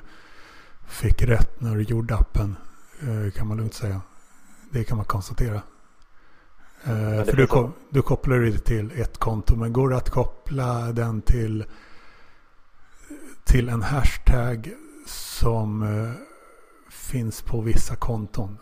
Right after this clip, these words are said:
Speaker 1: på det sättet?
Speaker 2: Alltså, alltså grejen är, eh, alltså appen då, den är inte kopplad till något Twitterkonto på något sätt, utan jag har,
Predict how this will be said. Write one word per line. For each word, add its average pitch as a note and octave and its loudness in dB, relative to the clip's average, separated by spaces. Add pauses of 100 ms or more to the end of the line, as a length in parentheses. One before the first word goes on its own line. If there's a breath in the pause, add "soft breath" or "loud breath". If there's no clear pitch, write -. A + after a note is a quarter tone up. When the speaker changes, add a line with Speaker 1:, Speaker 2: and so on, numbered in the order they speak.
(140)
Speaker 1:
på - -12
det B2 -4
sättet? - -8
Speaker 2:
Alltså, A2 -6 (480)
alltså B2+ -8
grejen A2+ 6
är, F#2+ 2
eh, - -2
alltså - -2
appen G#2 -4
då, E2+ 6 (120)
den F#2+ -6
är G2 -4
inte G2+ -12
kopplad - -4
till F2+ -8
något F2+ -6
Twitterkonto F#2+ -6
på G2+ -4
något F2+ -4
sätt, D#2+ 0
utan E2+ -4
jag E2+ 6
har, E2+ 4